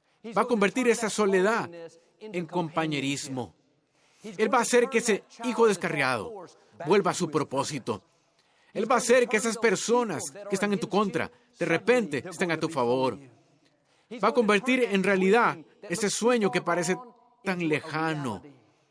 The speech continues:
Hoy es el día del giro radical. Verás montañas convertidas en granos de arena. Lo que estaba destinado a detenerte se convertirá en un empujón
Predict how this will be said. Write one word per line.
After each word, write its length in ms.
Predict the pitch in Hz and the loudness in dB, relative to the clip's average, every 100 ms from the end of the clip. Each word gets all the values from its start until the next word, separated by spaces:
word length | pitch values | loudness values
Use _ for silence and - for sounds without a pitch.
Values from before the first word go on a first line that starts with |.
| _ - 233 | _ -18 -4
Hoy 160 | 208 220 | 2 2
es 80 | 175 | 2
el 100 | 175 | 2
día 260 | 247 214 | 2 4
del 180 | 165 151 | 4 2
giro 260 | - 185 151 | 0 -2 -2
radical. 500 | 135 117 120 95 - _ _ - | -2 -4 -4 -6 -10 _ _ -4
Verás 300 | 175 214 226 | 2 4 4
montañas 460 | 196 165 220 190 | 2 2 2 2
convertidas 540 | 196 175 - 226 175 - - | 2 0 2 0 0 -2 -6
en 220 | 170 156 | -2 0
granos 400 | 170 185 180 151 | 2 2 2 -2
de 120 | 131 | -2
arena. 440 | 120 120 117 95 127 - _ _ - | 0 0 -2 -6 -12 -20 _ _ -2
Lo 120 | 190 | 0
que 80 | 185 | 2
estaba 260 | 190 285 | 2 2
destinado 380 | 233 - 214 226 | 2 0 0 2
a 40 | 196 | 2
detenerte 540 | 151 160 165 135 104 90 _ - | 2 0 0 -4 -8 -10 _ -14
se 160 | 160 190 | -6 -2
convertirá 580 | 175 156 151 165 175 | 0 0 2 0 0
en 80 | 160 | 0
un 260 | 170 180 156 _ _ - | -2 -4 -6 _ _ -8
empujón 880 | 175 151 151 185 202 170 156 123 | -6 -4 -2 2 0 0 -10 -18